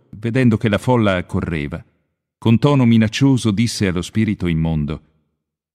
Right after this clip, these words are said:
"Spirito muto e sordo, io te lo ordino, esci da costui e non rientrarci più." Quello, urlando e scuotendolo con violenza, ne uscì, lasciandolo come morto,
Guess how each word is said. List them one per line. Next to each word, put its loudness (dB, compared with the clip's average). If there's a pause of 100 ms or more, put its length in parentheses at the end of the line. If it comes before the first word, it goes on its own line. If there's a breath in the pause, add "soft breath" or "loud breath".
(160)
"Spirito 0
muto 4
e 2
sordo, -6
io 0
te -2
lo 2
ordino, -4 (340)
esci -2
da -2
costui 0
e -2
non 4
rientrarci 0
più." -8 (1500)
Quello, 0
urlando 2
e -4
scuotendolo 0
con 0
violenza, 0
ne 4
uscì, -2 (600)
lasciandolo 0
come 2
morto, -4